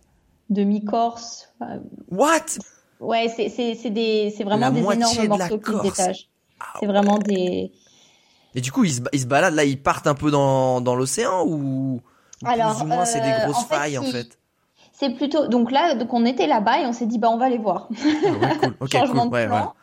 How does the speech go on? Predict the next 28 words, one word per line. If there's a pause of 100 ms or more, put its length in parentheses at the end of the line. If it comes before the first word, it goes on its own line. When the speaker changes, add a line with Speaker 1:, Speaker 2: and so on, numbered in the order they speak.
(360)
Speaker 1:
On
va
Speaker 2:
Retournons
Speaker 1:
voir,
Speaker 2:
sur
Speaker 1:
euh,
Speaker 2:
l'anecdote.
Ouais,
on
va
les
Speaker 1:
on
Speaker 2:
voir.
Speaker 1:
va
voir
la
soixante-quatorze. (680)
Et
en
fait,
ils
se,
ils
se
déplacent
en
effet,
mais